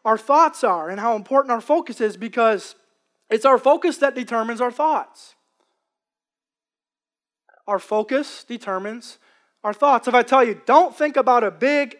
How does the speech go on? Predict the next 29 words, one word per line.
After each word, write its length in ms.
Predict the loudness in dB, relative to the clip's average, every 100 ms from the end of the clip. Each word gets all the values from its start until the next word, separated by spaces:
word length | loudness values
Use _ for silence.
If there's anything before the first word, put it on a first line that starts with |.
| _
pink 320 | -2 -2 -2
elephant," 520 | 0 0 -2 -12 -14 _ _ _ _ _ _ _ _ _ _ _ _ _ _ _ _ -8
what 160 | -4
are 20 |
you 60 | -2
thinking 300 | 0 0 -2
about? 300 | -8 -10 -12 _ _ _ _ _ _ _ _ _ _ -12
A 60 |
big 360 | 0 2 2 0
pink 280 | -6 -2 4
elephant. 400 | 4 4 -4 -18 _ _ _ _ _ _ _ _ _ _ _
So 220 | -2 0 4
it's 320 | 4 4 0
our 160 | 2 2
focus. 840 | 6 4 6 0 0 -6 -20 _ _ _ _ _ _ _ _ _ _
So 120 | -2 0
I, 120 | 0 2
I 80 |
don't 200 | 2 2
focus 320 | 0 -2 -2 -6
on 120 | -2
a 40 |
big 240 | 0 0 -4
pink 200 | -10 -2
elephant. 340 | -2 -2 -10
I 60 | -12
focus 400 | -10 -10 -10 -12
on 260 | -12 -12 -12
Jesus 600 | -14 -12 -14 -16 -20